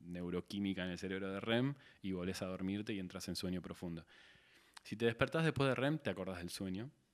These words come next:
o al menos en ese momento, y después tal vez te vas a dormir y te lo olvidás. Si te despertás en sueño profundo,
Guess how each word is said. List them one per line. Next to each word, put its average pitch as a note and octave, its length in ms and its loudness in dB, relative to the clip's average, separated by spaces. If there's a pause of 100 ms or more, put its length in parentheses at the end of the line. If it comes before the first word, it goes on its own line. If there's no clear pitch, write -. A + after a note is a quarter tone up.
(600)
o G2 100 -8
al F2+ 60 -6
menos A2+ 260 2
en G#2+ 60 2
ese G#2 160 -4
momento, G#2 380 0
y A#2 40 2
después F#2 240 -4
tal E2+ 140 -8
vez F2 100 -6 (100)
te - 80 -14
vas F2 160 -10
a F2+ 40 -10
dormir F#2 160 -4
y F2 40 -2
te F2 80 -8
lo F2 80 -6
olvidás. G#2+ 440 -2 (480)
Si - 160 -10
te G2 100 -4
despertás G2+ 460 -2
en G#2+ 100 0
sueño G#2+ 260 -4
profundo, A#2+ 680 -6